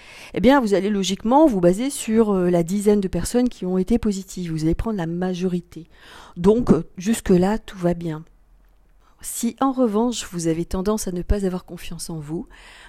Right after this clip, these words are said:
vous aurez beau avoir une majorité de personnes qui vont être positives sur quelque chose que vous avez fait,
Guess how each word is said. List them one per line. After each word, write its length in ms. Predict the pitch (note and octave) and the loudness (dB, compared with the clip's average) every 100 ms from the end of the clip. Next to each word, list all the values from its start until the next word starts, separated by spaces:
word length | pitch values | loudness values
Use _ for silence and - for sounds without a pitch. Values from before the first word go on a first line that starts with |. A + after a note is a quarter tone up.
| - | -20
vous 320 | E3+ F#3 G#3 | -12 -8 -4
aurez 180 | G#3+ A3 | -2 -2
beau 200 | G3+ G#3+ | 0 0
avoir 520 | F#3+ F3 G3+ G3 G3 | -2 -2 -2 0 -2
une 120 | F#3+ | -4
majorité 520 | F#3+ G#3 G#3+ G3+ G#3 F#3+ | -6 -4 -4 -6 -6 -6
de 220 | F#3+ F#3 | -4 -4
personnes 500 | - F#3 - G3+ G3 | -4 -6 -6 -8 -8
qui 140 | - | -8
vont 260 | F#3 F#3 F3+ | -10 -10 -8
être 320 | F#3 - F3 | -10 -12 -14
positives 880 | F3 - B3+ A3+ A3+ - A3 G#3 E3 | -12 -4 -2 -2 -4 -6 -4 -4 -8
sur 220 | - G3 | -12 -16
quelque 300 | - F#3 - | -14 -12 -10
chose 280 | - F#3+ F#3+ | -8 -8 -8
que 120 | - | -8
vous 100 | E3 | -8
avez 180 | E3 D#3+ | -6 -4
fait, 420 | - D#3+ E3 C4+ | -4 -4 -4 -6